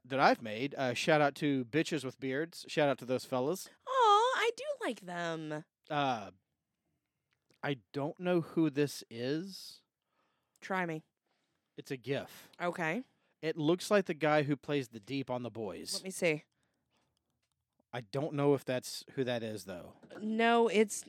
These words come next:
Speaker 2: it's not.
Speaker 1: But you know who I'm
Speaker 2: Um,
Speaker 1: talking about? The, on The Boys, he's like the, the, the Aquaman of
Speaker 2: Mm-hmm.
Speaker 1: that show. Of, of the bo-, uh,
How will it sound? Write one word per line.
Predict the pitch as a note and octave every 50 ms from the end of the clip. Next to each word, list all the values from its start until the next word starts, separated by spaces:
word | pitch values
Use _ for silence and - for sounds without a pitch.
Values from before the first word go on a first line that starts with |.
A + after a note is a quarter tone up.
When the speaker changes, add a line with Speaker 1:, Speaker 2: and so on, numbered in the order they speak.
| - -
Speaker 2:
it's | G#3 G#3 G3+ - -
not. | G#3 F#3+ F3+ F3 F3 F3 E3+ E3+ E3+ - _
Speaker 1:
But | - D#3+ D#3+
you | D#3+
know | D#3+ E3
who | D#3 E3
I'm | D#3+
Speaker 2:
Um, | D3
Speaker 1:
talking | - D3+ D3 D3 C#3+ D3+
about? | D3+ D#3 D#3 D#3+ D#3+ D3+
The, | C3+ C#3 C3+ B2+ A#2 A2+ -
on | - C#3+ C#3
The | C3+
Boys, | B2 A#2+ C3+ C#3+ D3+ D#3 D3 - -
he's | D#3 D3+ C#3+ C#3+
like | D3+ D3 C#3 C3 - D3
the, | C3 C#3+ C3 A2+ G2+ F#2+ _ _ _ _ _ _ _ C#3
the, | C3 C3 B2+ B2 A2 G#2 - - B2
the | B2+ D#3 - C#3+
Aquaman | D3+ E3 - - C#3+ B2+ A#2 - -
of | - A#3 A#3 A#3 A#3
Speaker 2:
Mm-hmm. | A#3+ C4
Speaker 1:
that | B3+ C4 C4 C4+ C4+ C4+
show. | - - G2+ F2+ - - _ _ _ _ _ _ _ -
Of, | D3 C#3 B2 A2+ - - _ _ _ _ _
of | C#3 C#3+ C3 B2
the | C3 B2
bo-, | A#2+ B2 A#2+ G#2+
uh, | - - B2 A#2 A2 G2+ F#2+ F#2